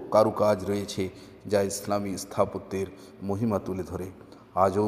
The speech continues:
যখন মসজিদের আজান আকাশে ভেসে ওঠে, তখন মনে হয় শত শত বছর ধরে এই আজান একইভাবে প্রতিধ্বনিত হয়ে আসছে।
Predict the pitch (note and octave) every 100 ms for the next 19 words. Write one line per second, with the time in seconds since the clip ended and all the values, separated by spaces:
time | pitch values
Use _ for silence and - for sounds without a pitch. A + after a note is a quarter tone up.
0 | G#2+ G#2+ A2 A2 A2 A2 G#2+ A2+ A2+ A2+
1 | A2 A#2 A#2+ A2+ A2+ A#2+ B2+ A2+ A2+ D3+
2 | B2+ C#3 A2+ - - - - G2+ - A2+
3 | F#2+ A#2 B2+ F#2+ - - - - - G2+
4 | G2 - G#2+ G#2 F#2+ - G#2+ G2+ A2 A#2+
5 | B2 - - - A#2+ A2+ A2+ B2+ B2 A#2
6 | B2+ A#2 B2+ C3 - C#3 D#3 C3 F3 F3+
7 | C3+ A2 G2+ G2+ F#2 - F#2+